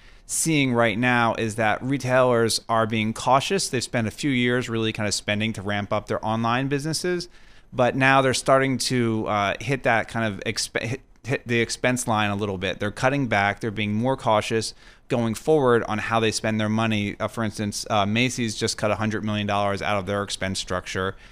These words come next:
kind of reducing their top management and sort of simplifying things there. So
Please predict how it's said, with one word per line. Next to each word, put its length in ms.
kind 160
of 200
reducing 560
their 140
top 280
management 600
and 120
sort 220
of 60
simplifying 580
things 300
there. 280
So 280